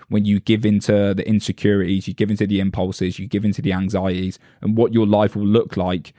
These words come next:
and what your life will be if you continue down the path of self-destruction.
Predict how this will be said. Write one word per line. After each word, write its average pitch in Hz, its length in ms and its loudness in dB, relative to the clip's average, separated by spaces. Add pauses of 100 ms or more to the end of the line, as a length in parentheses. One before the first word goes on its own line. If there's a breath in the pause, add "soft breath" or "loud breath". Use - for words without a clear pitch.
(160 soft breath)
and 104 80 0
what 107 120 2
your 107 120 2
life 98 240 -2
will 101 100 0
be 101 400 0 (180 soft breath)
if - 140 -8
you 107 120 0
continue 107 540 0
down 104 200 0
the 101 80 -2
path - 260 -4
of 95 80 -8
self-destruction. - 880 -6